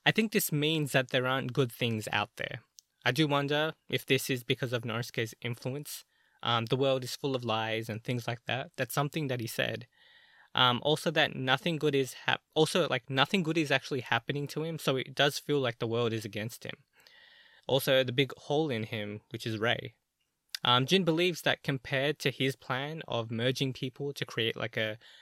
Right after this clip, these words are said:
homogenous state of, like, kinda like this fake fulfillment, um,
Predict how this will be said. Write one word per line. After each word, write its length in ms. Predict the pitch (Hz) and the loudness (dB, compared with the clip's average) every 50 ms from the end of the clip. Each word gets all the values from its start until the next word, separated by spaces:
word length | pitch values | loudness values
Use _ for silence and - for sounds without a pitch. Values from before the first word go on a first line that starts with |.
| - - _ _ _ - | -20 -20 _ _ _ -2
homogenous 440 | 143 147 151 156 143 151 156 151 - | 2 4 4 4 4 2 0 0 0
state 380 | - - 139 131 139 135 - | 2 4 4 4 4 2 0
of, 200 | - - 120 117 | -2 -4 -2 -2
like, 200 | 120 110 107 - - | -2 -4 -4 -4 -6
kinda 200 | - 131 117 113 | -6 -6 -4 -4
like 140 | 113 - | -6 -6
this 180 | - 113 - - | -6 -8 -6 0
fake 280 | - 127 123 120 - - | 2 2 2 2 -2 -6
fulfillment, 600 | - 139 - - 123 117 120 131 143 156 151 - _ _ _ - | -8 -8 -6 -6 -4 -4 -4 -4 -4 -6 -8 -12 _ _ _ -8
um, 420 | - 113 113 110 110 110 107 110 | -4 -2 0 0 0 -2 -4 -6